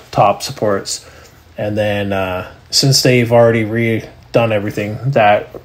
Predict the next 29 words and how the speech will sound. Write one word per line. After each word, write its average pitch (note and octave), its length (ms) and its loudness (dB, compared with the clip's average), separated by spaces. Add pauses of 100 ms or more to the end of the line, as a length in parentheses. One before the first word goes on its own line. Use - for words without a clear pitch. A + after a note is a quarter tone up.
(280)
uh, G2+ 360 2
the G2+ 140 -4
Resi A#2 340 2
laser, A2+ 580 0
or G2 140 -4
Reki, A2 360 0
whatever A2 320 0
it's G#2+ 120 -6
called, A2 440 4 (600)
you D3 60 4
don't A#2+ 80 6
have A2+ 100 0
to - 80 -2
worry G2+ 180 0
about F#2+ 200 0
it - 60 -6
'cause - 120 -6
they A2+ 100 0
put A2+ 160 -2
the G#2 60 -6
right G2+ 220 -2
one G2 200 -2
on. G2 320 -4 (2250)
So - 120 -4
yeah, A2 200 2
make B2 160 2
sure C#3 140 4
you're B2+ 120 6
using B2 460 2